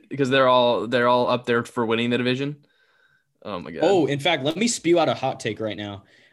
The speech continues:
Speaker 2: I'm sorry, I'm just going off my playoff predictors. Giants are gonna win the N F C East, and it's not gonna be by a big margin. I think they're gonna win it with, like, seven or eight wins.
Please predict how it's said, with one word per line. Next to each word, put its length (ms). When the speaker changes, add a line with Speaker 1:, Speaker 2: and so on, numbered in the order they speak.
Speaker 2:
I'm 180
sorry, 260
I'm 120
just 160
going 240
off 160
my 120
playoff 360
predictors. 500
Giants 380
are 40
gonna 160
win 160
the 140
N 80
F 100
C 120
East, 480
and 140
it's 180
not 240
gonna 160
be 180
by 120
a 80
big 200
margin. 600
I 160
think 220
they're 80
gonna 180
win 220
it 100
with, 180
like, 240
seven 540
or 100
eight 140
wins. 440